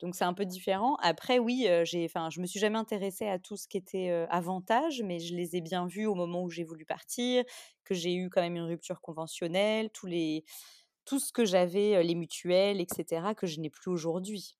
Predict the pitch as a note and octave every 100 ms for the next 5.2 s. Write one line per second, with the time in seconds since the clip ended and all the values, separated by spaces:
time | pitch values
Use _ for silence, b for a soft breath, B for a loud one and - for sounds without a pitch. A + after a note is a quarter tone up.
0 | _ E3+ D#3+ F3 E3+ E3+ F3+ - D#3+ D#3
1 | - A#3+ B3 F#3 D#3 D#3+ G#3 F#3 G3 G#3
2 | F#3+ G3 F#3 D#3 D3+ D#3+ D3+ D#3 E3 G#3
3 | G3+ E3+ - F3 E3+ D3 - E3+ F3 -
4 | - E3+ E3 E3+ E3+ D3+ D3+ - - -
5 | A#3+ -